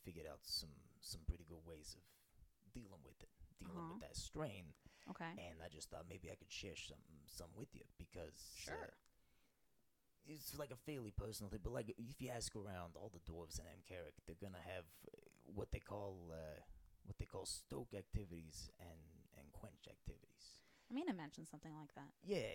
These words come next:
Speaker 1: usually
Speaker 2: Yeah.
Speaker 1: stoke is, like, uh, like, a high energy, like, gets you, gets your blood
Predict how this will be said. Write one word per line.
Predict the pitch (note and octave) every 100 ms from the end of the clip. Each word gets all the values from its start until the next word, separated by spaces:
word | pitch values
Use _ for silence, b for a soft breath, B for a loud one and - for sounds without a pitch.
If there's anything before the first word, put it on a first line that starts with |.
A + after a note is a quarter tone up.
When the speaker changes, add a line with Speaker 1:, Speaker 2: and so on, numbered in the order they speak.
| D#2+
Speaker 1:
usually | C#3+ D#3 C3+ B2+
Speaker 2:
Yeah. |
Speaker 1:
stoke | - C#3 B2 A2
is, | G2+ E2
like, | E2+ C2 -
uh, | D#2+ - C2+ - - -
like, | D2 -
a | - E2+
high | F#2+
energy, | G2 G#2 G2 F2+ F2+ E2+ D2+
like, | E2 -
gets | F#2+ -
you, | E2 C#2 - -
gets | F#2 -
your | C#2+
blood | E2+ G2+